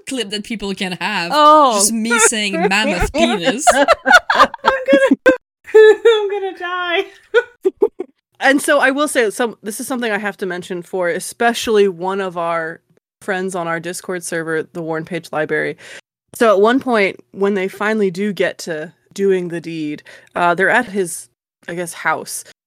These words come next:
Speaker 4: They end up having sex on the countertop
Speaker 2: No.
Speaker 4: of the kitchen.
Speaker 3: Yeah, right.
Speaker 4: <laughs>
Speaker 1: Is there a lasagna?
Speaker 4: <laughs> Not near a lasagna. But shortly after the whole sex scene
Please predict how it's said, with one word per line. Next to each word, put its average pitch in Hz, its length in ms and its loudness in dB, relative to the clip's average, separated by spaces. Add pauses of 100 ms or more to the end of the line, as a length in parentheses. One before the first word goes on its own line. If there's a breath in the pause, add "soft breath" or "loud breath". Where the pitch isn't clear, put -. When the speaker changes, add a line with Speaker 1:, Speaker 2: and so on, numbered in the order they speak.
(160)
Speaker 4:
They 202 120 0
end 190 120 0
up 196 40 -2
having 180 280 -4
sex - 320 -8
on 220 80 -6
the 226 60 -8
countertop 294 540 -4
Speaker 2:
No. 208 380 -6
Speaker 4:
of 190 140 -4
the 214 100 -4
kitchen. - 460 -8
Speaker 3:
Yeah, 254 340 2
right. 180 260 -2
Speaker 4:
<laughs> - 720 -2
Speaker 1:
Is 339 180 -6
there 285 180 -2
a - 20 0
lasagna? 240 680 0 (160)
Speaker 4:
<laughs> 427 1040 2
Not 269 260 4
near 240 200 0
a 233 40 -4
lasagna. 214 640 -6 (380 loud breath)
But 254 220 2 (200)
shortly 262 560 -8
after 202 480 -4
the 180 120 -6
whole 180 360 -6
sex - 720 -8
scene 156 500 -10